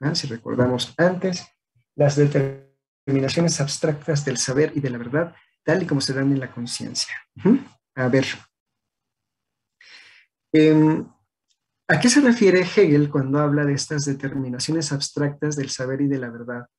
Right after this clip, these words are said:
tal y como se dan en la conciencia? Ajá. Bueno, em, es aquí,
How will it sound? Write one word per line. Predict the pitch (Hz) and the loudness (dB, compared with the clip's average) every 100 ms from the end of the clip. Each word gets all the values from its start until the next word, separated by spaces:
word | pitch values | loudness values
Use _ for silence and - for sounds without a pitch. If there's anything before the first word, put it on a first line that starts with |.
| _ _ _ _ _ | _ _ _ _ _
tal | 147 143 | 4 6
y | |
como | 143 123 | 6 0
se | 117 123 | -2 -4
dan | 123 120 | -2 0
en | |
la | 113 | -2
conciencia? | - 104 - - - - _ - | -6 -8 -8 -8 -14 -16 _ -8
Ajá. | 120 101 - _ _ _ _ _ | -6 -6 -10 _ _ _ _ _
Bueno, | 175 170 147 - - _ _ _ - | 4 6 4 0 -16 _ _ _ 2
em, | 175 170 170 170 - _ _ | 4 4 2 -4 -20 _ _
es | 202 262 | 2 4
aquí, | - 247 302 | 4 6 6